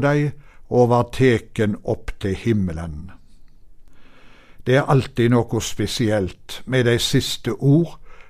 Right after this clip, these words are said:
fra et menneske som er glad i oss, og som vi skal skiljast ifrå.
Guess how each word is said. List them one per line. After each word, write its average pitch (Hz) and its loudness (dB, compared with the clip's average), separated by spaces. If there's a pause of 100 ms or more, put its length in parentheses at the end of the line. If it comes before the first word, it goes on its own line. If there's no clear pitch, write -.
fra 117 2
et - -2
menneske 117 2
som 113 0
er 98 -2
glad 117 2
i 131 2
oss, - -2 (640)
og 117 -2
som 127 4
vi 113 4
skal 107 0
skiljast 101 0
ifrå. 120 -4